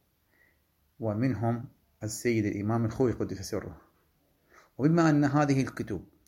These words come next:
والأبواب الفقهية مهمة ابتدائية وفيها فوائد كثيرة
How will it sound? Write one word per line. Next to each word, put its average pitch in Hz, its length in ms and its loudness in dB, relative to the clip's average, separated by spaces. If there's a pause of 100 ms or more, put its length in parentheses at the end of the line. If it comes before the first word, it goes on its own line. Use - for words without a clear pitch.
(140)
والأبواب 110 500 0
الفقهية 107 480 -4
مهمة 107 460 -2
ابتدائية 104 800 0 (580)
وفيها 110 440 0
فوائد 110 460 0
كثيرة 139 640 0